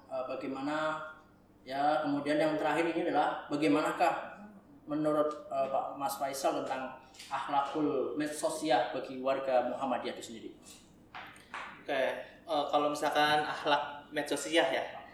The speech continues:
Speaker 2: ya selalu ada kode etik sih yang jelas. Tapi apa namanya, ketika kita main media sosial itu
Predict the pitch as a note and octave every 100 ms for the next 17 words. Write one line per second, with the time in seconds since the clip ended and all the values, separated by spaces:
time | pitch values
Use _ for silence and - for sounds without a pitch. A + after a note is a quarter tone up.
0 | - - C#3 C3+ C#3+ E3 D#3+ D#3 D3 -
1 | D3 - - B2+ B2 B2+ B2+ A2+ - -
2 | - - - - - - E3 - - -
3 | - - D#3 D#3 D3+ E3 E3+ - - -
4 | D3 - - D3+ D3 D3+ D3+ D3+ D3+ -
5 | D3+ - C#3 B2+ C#3 D3 E3+ F3 F3